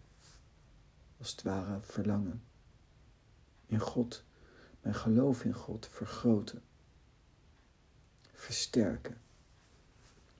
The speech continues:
om zo God te naderen,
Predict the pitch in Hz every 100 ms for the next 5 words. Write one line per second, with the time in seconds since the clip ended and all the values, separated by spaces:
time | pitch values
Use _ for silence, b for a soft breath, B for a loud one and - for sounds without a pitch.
0 | - - 117 117 107 107 110 - - -
1 | - - - - - - - - - -
2 | - - - - - - _ - - -
3 | - 151 - 107 101 98 98 - -